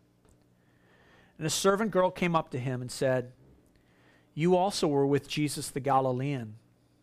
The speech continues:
But he denied it before them all, saying, "I do not know what you mean."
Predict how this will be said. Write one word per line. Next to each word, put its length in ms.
But 120
he 100
denied 400
it 120
before 320
them 160
all, 160
saying, 560
"I 160
do 120
not 240
know 160
what 140
you 140
mean." 500